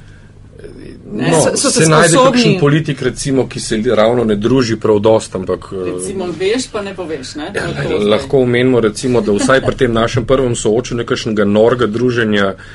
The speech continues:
Speaker 1: Ni
Speaker 2: v
Speaker 1: bilo.
Speaker 2: katerem bi bil predsednik, eh, največje opozicijske stranke, ni bilo.
Speaker 1: Aha.
Speaker 2: Ne?
Speaker 1: A, a imate, če, čisto tehnično, če mi poveš, koliko boste vsega delali soočenj na radiu?
Speaker 2: Eh, mi smo imeli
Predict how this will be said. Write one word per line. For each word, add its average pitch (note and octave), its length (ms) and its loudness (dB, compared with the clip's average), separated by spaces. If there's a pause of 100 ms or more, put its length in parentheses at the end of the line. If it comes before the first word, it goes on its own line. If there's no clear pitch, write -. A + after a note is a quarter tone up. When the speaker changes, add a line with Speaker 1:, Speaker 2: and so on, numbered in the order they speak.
Speaker 1:
Ni F3 140 -12
Speaker 2:
v E3 40 -12
Speaker 1:
bilo. A2+ 140 -2
Speaker 2:
katerem A#2+ 340 0
bi G#2+ 80 -2
bil A2 160 0
predsednik, A2 600 -2
eh, F2+ 320 -4
največje G#2 460 -2
opozicijske G2 580 -8
stranke, F#2 420 -8
ni E2 120 -8
bilo. C#2+ 220 -12
Speaker 1:
Aha. D#3+ 300 -14 (1040)
Speaker 2:
Ne? - 160 -8
Speaker 1:
A, G#2 140 -4
a G3+ 100 -6
imate, B3+ 340 -4 (280)
če, G#3+ 240 -4
čisto D#4 240 -6
tehnično, G#3+ 420 -6
če F#3+ 160 -10
mi F#3+ 100 -6
poveš, F#3 260 -8
koliko C4+ 360 -8
boste F#3 380 -10
vsega E3+ 380 -10
delali D#3 460 -8
soočenj D#3 680 -10 (140)
na D#3+ 140 -8
radiu? C#3 540 -10
Speaker 2:
Eh, G#2 440 -4
mi A#2+ 180 0
smo C#3+ 160 -4
imeli B2 260 0